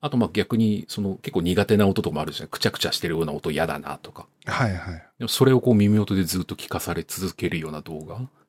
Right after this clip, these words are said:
Speaker 2: ほう。要するに、あの、あれですよね。例えば、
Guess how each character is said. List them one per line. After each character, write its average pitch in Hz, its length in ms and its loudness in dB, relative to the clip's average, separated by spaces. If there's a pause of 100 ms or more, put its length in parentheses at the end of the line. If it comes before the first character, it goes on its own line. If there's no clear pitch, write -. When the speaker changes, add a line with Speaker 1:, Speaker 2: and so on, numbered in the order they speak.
(220)
Speaker 2:
ほ 101 680 -16
う。 - 180 -20 (280)
要 202 100 8
す 220 140 0
る 202 80 2
に、 160 100 6
あ 139 60 6
の、 117 600 4
あ 147 60 2
れ 151 80 6
で 151 120 0
す - 120 -2
よ 113 60 4
ね。 107 60 0
例 123 260 2
え 135 40 4
ば、 113 160 2